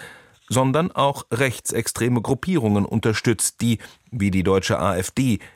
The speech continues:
die Europäische Union zerstören wollen. Trump hat die transatlantischen Beziehungen untergraben. Dies hat in diesem Jahr zu einem Umdenken innerhalb der Europäischen Union geführt.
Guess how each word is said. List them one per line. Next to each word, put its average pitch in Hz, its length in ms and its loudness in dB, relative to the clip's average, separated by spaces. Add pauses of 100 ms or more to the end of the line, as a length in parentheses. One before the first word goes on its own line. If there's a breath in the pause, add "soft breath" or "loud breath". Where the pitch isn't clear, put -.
(140)
die 131 120 2
Europäische 147 640 2
Union 131 480 2
zerstören 107 600 0
wollen. 73 260 -2 (680 loud breath)
Trump 165 380 0
hat - 240 -2
die 123 160 -2
transatlantischen 107 880 0
Beziehungen 78 600 0
untergraben. 80 680 -2 (460 loud breath)
Dies 165 300 -2
hat 131 180 -2
in 127 220 2
diesem 123 320 2
Jahr 107 300 2
zu - 200 -2
einem 143 280 -2 (100)
Umdenken 101 800 2
innerhalb 110 440 0
der - 120 0
Europäischen 120 640 0
Union 127 420 0
geführt. 85 440 -2